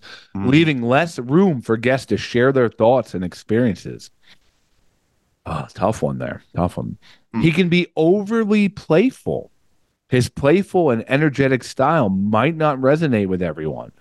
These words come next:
Speaker 2: and
Speaker 1: Yeah.
Speaker 2: some listeners might find it distracting or immature at times.
Speaker 1: Mm-hmm.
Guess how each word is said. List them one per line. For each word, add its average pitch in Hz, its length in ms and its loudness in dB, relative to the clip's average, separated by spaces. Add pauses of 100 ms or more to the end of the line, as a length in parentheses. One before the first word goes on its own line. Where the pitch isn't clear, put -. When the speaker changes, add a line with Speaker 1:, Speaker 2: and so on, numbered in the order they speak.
(240)
Speaker 2:
and 117 200 -4
Speaker 1:
Yeah. 87 80 -2
Speaker 2:
some 180 240 0
listeners 107 540 0
might 113 300 0
find 131 300 0
it 123 100 -6
distracting 110 680 -2
or 80 220 -8
immature 151 840 0
at 90 180 -8
times. 78 380 -6 (340)
Speaker 1:
Mm-hmm. 123 440 2